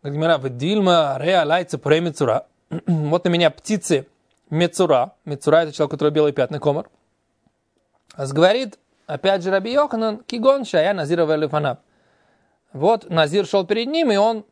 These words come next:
упоминает птиц, назир перед ним идёт, птица — это то, что при-, должен принести назир, который, э, который <clears throat> должен принести эти,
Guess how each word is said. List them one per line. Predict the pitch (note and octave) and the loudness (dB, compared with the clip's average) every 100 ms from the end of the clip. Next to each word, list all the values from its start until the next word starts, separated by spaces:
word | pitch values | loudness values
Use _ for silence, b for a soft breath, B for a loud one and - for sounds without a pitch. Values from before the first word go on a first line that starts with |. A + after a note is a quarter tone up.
| _ _ _ _ | _ _ _ _
упоминает | C#3+ E3+ F#3+ F3+ E3 | -10 -6 0 0 -2
птиц, | - C4+ D#4 - - _ _ | -6 -4 -4 -6 -20 _ _
назир | F3 D3+ C#3+ C#3 F3 E3 | -12 -8 -4 0 0 0
перед | F3 | -2
ним | F3 G#3 | -2 0
идёт, | C4 D4 A3+ | 2 0 0
птица — | - A#3 G#3 F3 | -8 -8 -2 0
это | D#3+ D#3+ D3+ - _ | 2 0 -4 -4 _
то, | E3+ F3+ | -2 -2
что | - D3 - _ | 0 -2 -2 _
при-, | - | -6
должен | E3 D#3 D3 | 0 0 0
принести | D3+ C#3 F3+ | -6 -4 -2
назир, | D3 C3 F3 E3+ | -2 2 0 0
который, | C3 - C#3+ D3 - _ _ _ _ _ _ _ _ _ _ _ _ _ _ _ _ _ _ _ _ _ _ _ _ | -4 -2 -4 -4 -8 _ _ _ _ _ _ _ _ _ _ _ _ _ _ _ _ _ _ _ _ _ _ _ _
э, | C3+ B2+ B2 B2 A#2+ A#2+ | -6 -4 -2 -2 -2 -4
который | - B2 - C#3+ C3+ C3+ - _ _ _ _ - | -4 -4 0 0 0 -2 -6 _ _ _ _ -14
<clears throat> | D3 - D#3+ D3 B2+ - _ _ | -14 -10 -8 -6 -6 -12 _ _
должен | F3 D3 D#3+ D#3+ | -2 2 2 -2
принести | F3 A#3 A3+ - D#3+ F3+ - _ _ _ _ _ _ _ _ _ _ _ _ _ _ _ _ _ _ _ _ _ _ _ | -6 -6 -6 -4 -2 -2 -6 _ _ _ _ _ _ _ _ _ _ _ _ _ _ _ _ _ _ _ _ _ _ _
эти, | D3 C#3 D3 | -12 -6 -2